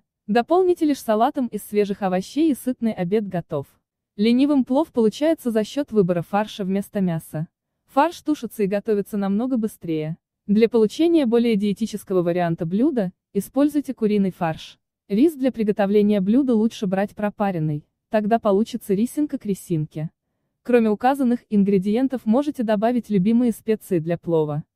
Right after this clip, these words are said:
Рассказываю, как приготовить ленивый плов. Фарш мясной – шестьсот грамм. Рис – четыреста грамм, пропаренный. Лук репчатый – одной-двух штук. Морковь – одна штука. Чеснок – два зубчика. Масло растительное –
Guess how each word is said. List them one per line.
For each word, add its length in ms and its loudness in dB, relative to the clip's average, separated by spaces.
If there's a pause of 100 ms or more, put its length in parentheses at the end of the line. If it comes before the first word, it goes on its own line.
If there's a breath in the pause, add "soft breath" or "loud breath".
(180)
Рассказываю, 680 0
как 180 -4
приготовить 600 -2
ленивый 380 2
плов. 300 -4 (600)
Фарш 260 0
мясной – 500 -4 (120)
шестьсот 420 -6
грамм. 380 -2 (240)
Рис – 500 0
четыреста 580 -2
грамм, 400 0
пропаренный. 760 -2 (260)
Лук 280 0
репчатый – 600 -2 (100)
одной-двух 640 2
штук. 460 -8 (320)
Морковь – 500 0
одна 320 0
штука. 540 -6 (260)
Чеснок – 540 -2
два 280 2
зубчика. 600 -6 (340)
Масло 380 2
растительное – 720 -2